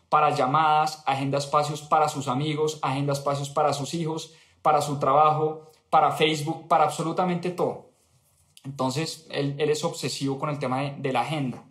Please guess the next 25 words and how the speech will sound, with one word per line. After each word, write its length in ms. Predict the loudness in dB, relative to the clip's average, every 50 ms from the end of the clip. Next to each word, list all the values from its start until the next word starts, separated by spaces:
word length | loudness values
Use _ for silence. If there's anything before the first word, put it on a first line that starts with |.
| _ _ _ _ _ _ _ _ _ -20 -20 -20 -20 -8 _
Lo 200 | 4 4 4 6
tercero, 880 | 4 4 4 2 0 2 2 4 4 6 4 4 2 0 -6 -14 -20 _ _
no 240 | -2 0 4 4 4
revisa 600 | 4 4 2 2 2 0 0 -2 -2 -2 -4 -2
correos 460 | 0 0 0 2 2 2 0 0 0
hasta 220 | -4 -4 -2 -2 0
las 200 | 0 -2 -2 -4
once 260 | -4 -4 -4 -4 -4
de 40 | -4
la 100 | -2 -2
mañana. 480 | -2 -4 -4 -4 -6 -8 -10 -16 _ _ _ _ _ _ _ _ _ _ _ _
Él 100 | -4 -4
dice 240 | -2 -2 -2 -4 -2
que 80 | -2 -2
el 160 | -2 -2 -2
correo 440 | -2 -2 0 2 2 2 2 4 2
electrónico 680 | 2 0 -2 -4 -2 -2 0 0 0 -2 -4 -4 -4
es 60 | -4
de 80 | -2 -2
las 140 | -2 -2 -2
cosas 260 | -4 -6 -6 -4 -2
más 500 | 0 0 0 -2 -4 -10 -14 -14 -14 -8
distractivas 960 | -4 -4 -4 -4 -6 -6 -4 -4 -4 -4 -6 -6 -6 -2 0 0 0 0 -2
que 180 | -2 0 0 0
hay, 280 | 0 0 -2 -6 -12